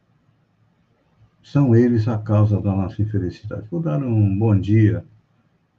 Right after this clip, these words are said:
à prefeita de Sombrio, Gislaine Cunha, e, em nome dela, saudar todas as mulheres pela passagem do seu dia ontem. Vamos voltar a falar a respeito,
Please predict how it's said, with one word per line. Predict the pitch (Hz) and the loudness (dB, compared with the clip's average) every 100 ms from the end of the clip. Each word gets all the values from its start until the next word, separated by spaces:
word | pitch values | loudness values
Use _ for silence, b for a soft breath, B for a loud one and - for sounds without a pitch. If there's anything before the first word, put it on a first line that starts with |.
| _ | _
à | - | -10
prefeita | 90 95 90 - 101 92 - | -6 -4 -4 -2 0 0 -2
de | 82 90 | -8 -8
Sombrio, | - 85 104 117 | -6 -4 0 0
Gislaine | 104 85 90 90 85 | 0 -4 -6 -6 -8
Cunha, | - 120 143 107 - _ _ _ _ _ _ _ _ _ _ 120 | 0 0 2 -2 -8 _ _ _ _ _ _ _ _ _ _ -4
e, | 143 156 151 - _ _ _ - | -2 -2 -4 -10 _ _ _ 2
em | 110 | 4
nome | 104 107 104 | 6 4 2
dela, | 98 117 139 110 | 0 -2 -4 -8
saudar | - 92 87 95 - - _ _ _ _ _ _ | -6 -6 -4 -8 -10 -14 _ _ _ _ _ _
todas | 151 160 120 107 | -2 0 -2 0
as | 110 | -2
mulheres | 107 90 101 107 | -2 -4 -4 -4
pela | 135 139 135 | -6 -10 -8
passagem | 110 107 107 107 | -8 -4 -2 -2
do | 98 90 | -2 -4
seu | - 82 | -8 -8
dia | 82 95 101 101 107 b b b b b b _ _ _ _ _ _ - | -8 -4 -4 -4 -8 b b b b b b _ _ _ _ _ _ 0
ontem. | 120 110 107 - 87 82 - _ _ _ _ _ _ _ | 4 6 4 0 -6 -6 -14 _ _ _ _ _ _ _
Vamos | - 208 233 160 | -4 -2 0 0
voltar | 165 110 147 160 - - _ _ _ _ _ _ _ | 0 0 0 -2 -2 -12 _ _ _ _ _ _ _
a | 107 | -6
falar | 107 104 98 113 - | 0 0 0 -2 -6
a | - | -10
respeito, | 104 110 107 - 110 107 107 113 107 | 0 0 0 2 6 6 4 0 0